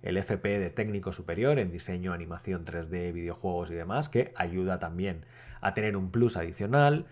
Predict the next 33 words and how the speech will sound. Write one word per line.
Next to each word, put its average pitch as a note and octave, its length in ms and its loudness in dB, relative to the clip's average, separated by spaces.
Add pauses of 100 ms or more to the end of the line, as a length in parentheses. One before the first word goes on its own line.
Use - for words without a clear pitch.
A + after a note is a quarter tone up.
(180)
También F#2 240 0
es G2 60 -2
verdad G2 260 4
que F2+ 80 -6
nuestros - 300 -10
cursos F#2+ 280 -6
online F#2 260 0
de F2 100 -6
Frogames F2 320 -6
Formación E2+ 560 -4 (460)
te G2+ 120 2
capacitan F#2 640 4
y E2 40 -4
te E2+ 100 -4
dan F2+ 120 0
esa F#2+ 220 -4
insignia F#2+ 480 -2
blockchain F2+ 440 -2
que F2 60 -6
la E2 100 0
puedes F2+ 220 -4
añadir F#2+ 260 0
a F2+ 40 0
tu F2+ 100 -2
perfil F#2 280 -2
de F2+ 80 0
LinkedIn F#2+ 440 -2
para E2+ 220 2
que E2+ 60 -6
el D2+ 40 -4
recruiter F#2 500 -2
pueda F#2 240 2
ver F#2+ 260 0